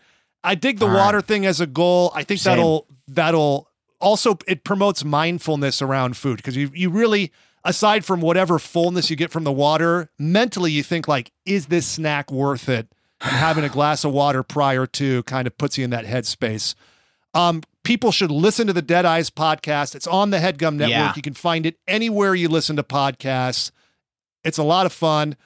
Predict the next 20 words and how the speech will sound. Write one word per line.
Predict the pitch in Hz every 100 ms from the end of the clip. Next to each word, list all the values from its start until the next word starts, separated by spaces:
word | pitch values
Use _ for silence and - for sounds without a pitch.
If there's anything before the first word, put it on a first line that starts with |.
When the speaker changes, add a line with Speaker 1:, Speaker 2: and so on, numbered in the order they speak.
| _ _ -
Speaker 1:
Uh, | 170 -
Connor, | - 220 226 208 202 _ -
anything | 208 233 196
else | 185 196 196
you'd | 180
like | 180 -
to | 165
plug, | 175 175 175 160
promote? | - 160 165 165 165 156 -
You | 151 135
give | 185 190
us | 175
your | 175
social | 170 170 -
media, | 147 156 151 151
all | 143 143
that | 143 135
good | 135
stuff. | - 147 135 135 - _ _ _ _ _ _ -
Speaker 2:
Uh, | 147 143 143